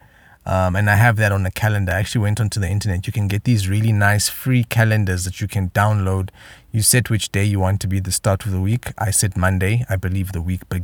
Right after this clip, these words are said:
begins on Monday. I don't know how people begin the week on Sunday.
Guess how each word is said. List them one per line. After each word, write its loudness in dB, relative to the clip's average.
begins -2
on 0
Monday. -2
I -2
don't -2
know 0
how -2
people -2
begin -2
the 0
week -2
on -2
Sunday. -2